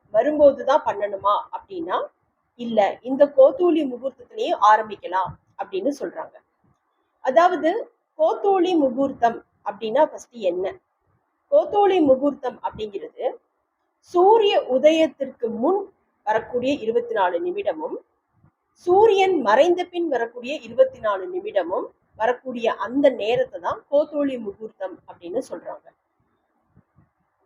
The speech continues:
கோதூளி அப்படின்னா என்ன? கோ என்றால் பசு,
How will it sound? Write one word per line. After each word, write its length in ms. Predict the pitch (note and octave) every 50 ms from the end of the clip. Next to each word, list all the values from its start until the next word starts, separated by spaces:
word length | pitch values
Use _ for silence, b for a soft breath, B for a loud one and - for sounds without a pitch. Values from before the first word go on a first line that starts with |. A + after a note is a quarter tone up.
| _ _ _
கோதூளி 800 | - F4 F#4+ A4 A#4+ B4 A#4 F4+ F4 E4+ D#4 C#4 D4+ D4+ C#4+ - - -
அப்படின்னா 500 | - G#3+ G#3+ A#3+ A3+ A#3 C4 D4 B3+ -
என்ன? 340 | - F4+ F#4 G4+ G4 F4+ - _ _ _ _ _ _ _ _ _ _ _ _ _ _ _ _ _
கோ 260 | - D#4+ D#4+ E4 F#4 G4+
என்றால் 520 | F#4 D4 B3 A#3+ A3 G3 G#3+ A3 C4 -
பசு, 400 | - - - - - - - -